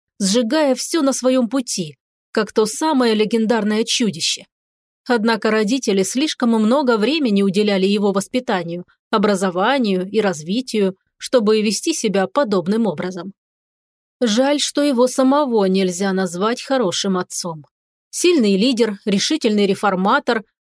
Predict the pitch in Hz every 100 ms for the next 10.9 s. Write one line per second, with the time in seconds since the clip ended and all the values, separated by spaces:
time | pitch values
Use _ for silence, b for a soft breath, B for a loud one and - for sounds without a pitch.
0 | _ 214 202 - - 220 208 233 320 -
1 | 302 - 240 196 190 214 233 - 202 175
2 | 165 170 170 - - _ _ _ _ _
3 | _ - 214 226 226 214 220 247 285 208
4 | 175 185 202 247 240 - 196 185 180 175
5 | 202 269 262 _ 202 196 180 226 247 254
6 | 240 185 185 208 196 - 247 214 185 143
7 | 190 _ _ _ _ _ _ _ _ 226
8 | - 302 277 - 254 240 240 226 233 190
9 | 185 - 190 359 381 - _ 226 262 -
10 | 311 285 269 285 302 311 208 - -